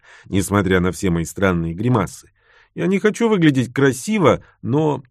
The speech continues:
неестественно. Меня бы это тяготило». Очевидно, у него получилось найти свой подход к поклонникам. У Т Т, это прозвище ему явно по душе, очень крепкая связь с армией.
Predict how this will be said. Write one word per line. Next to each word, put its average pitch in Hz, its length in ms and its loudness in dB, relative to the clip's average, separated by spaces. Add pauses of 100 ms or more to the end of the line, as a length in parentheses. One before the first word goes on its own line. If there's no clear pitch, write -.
(120)
неестественно. 120 1120 0 (100)
Меня 180 320 0
бы 202 160 2
это 190 320 -2
тяготило». 117 840 -2 (1120)
Очевидно, 127 720 0
у 175 60 4
него 120 260 4
получилось 120 560 -2
найти 117 400 -2
свой 127 320 -2
подход 156 480 -4
к - 140 -20
поклонникам. - 800 -8 (100)
У 131 100 -2
Т 123 220 2
Т, 156 480 2 (240)
это 92 220 -2
прозвище 90 600 -2
ему 90 280 0
явно 85 480 0
по - 120 -14
душе, 117 380 -10 (300)
очень 196 280 0
крепкая 196 420 2
связь 180 320 0
с - 280 -16
армией. 95 480 -4